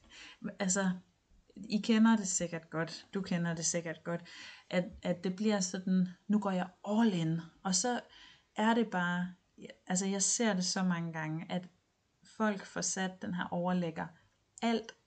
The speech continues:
alt, alt for højt. Så højt, at, at man slet ikke kan komme hen over den. Øh, vi forventer, at vi skal kunne det hele på én gang, og så bliver det bare alt for overvældende. Og så ender det mange gange med,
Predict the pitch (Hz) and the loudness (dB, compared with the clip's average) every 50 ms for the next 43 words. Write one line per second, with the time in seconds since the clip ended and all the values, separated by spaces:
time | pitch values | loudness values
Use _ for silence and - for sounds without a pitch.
0 | _ - 185 175 - - 175 - - - - - - - 151 - - - - - | _ -6 -4 -4 -4 -4 -6 -6 -8 -12 -12 -14 -12 -10 -10 -12 -12 -16 -20 -20
1 | _ _ _ _ _ _ _ _ _ _ _ _ _ _ _ _ _ _ - - | _ _ _ _ _ _ _ _ _ _ _ _ _ _ _ _ _ _ -2 2
2 | - 220 196 190 208 202 190 180 - 175 170 160 - - _ _ _ _ - 180 | 2 2 2 2 2 0 0 -2 -2 -4 -6 -6 -8 -16 _ _ _ _ -8 -4
3 | 180 180 175 170 - - 196 190 202 196 202 - 190 190 - 185 175 175 170 190 | -2 0 0 0 -2 -4 -4 -4 -4 -6 -6 -10 -12 -8 -4 -2 -2 0 0 0
4 | 208 202 185 170 160 151 147 - - - - 156 - - - - - - - - | 0 0 0 -2 -2 -6 -8 -8 -8 -10 -10 -10 -12 -20 -20 -20 -20 -20 -20 -20
5 | - - - - - - _ _ _ _ _ _ - 180 175 170 170 170 165 170 | -20 -20 -20 -20 -20 -20 _ _ _ _ _ _ -6 -4 -2 0 0 -2 0 0
6 | 190 180 185 208 202 220 240 240 226 196 180 170 170 165 165 185 180 - - 185 | 0 0 0 0 2 4 6 8 6 6 4 0 -2 -2 0 -2 -2 0 -4 -6
7 | 185 - - - 233 226 240 220 214 - 233 233 240 240 247 233 233 - - - | -6 -8 -2 -2 0 0 0 -2 0 0 2 4 4 4 2 2 0 -4 -10 -10
8 | - - _ - 269 262 220 185 180 185 180 185 185 - 190 185 - 208 214 220 | -10 -12 _ 0 4 4 4 4 4 0 -2 -2 -2 -2 -4 -4 -4 -2 0 0
9 | 208 208 208 208 208 208 214 - - - _ _ _ - 247 254 247 - 220 - | -2 0 -2 0 -2 0 -2 -2 -6 -10 _ _ _ 0 0 0 0 -2 -6 -10
10 | - - - - - 196 202 208 214 196 185 175 170 175 170 170 175 170 - - | -10 -8 -8 -4 -2 0 0 0 0 0 0 0 0 0 0 -2 -4 -6 -10 -20
11 | - - - - - - - _ _ _ _ _ _ _ 208 202 - 226 220 - | -20 -20 -20 -20 -20 -20 -20 _ _ _ _ _ _ _ -2 0 2 2 0 0
12 | - - - _ _ _ - 226 233 233 240 240 220 214 196 190 185 185 190 190 | -2 -8 -20 _ _ _ 2 4 6 6 6 6 4 4 4 4 2 2 2 0
13 | 190 185 175 175 180 202 226 247 254 | 0 0 0 2 4 4 4 4 2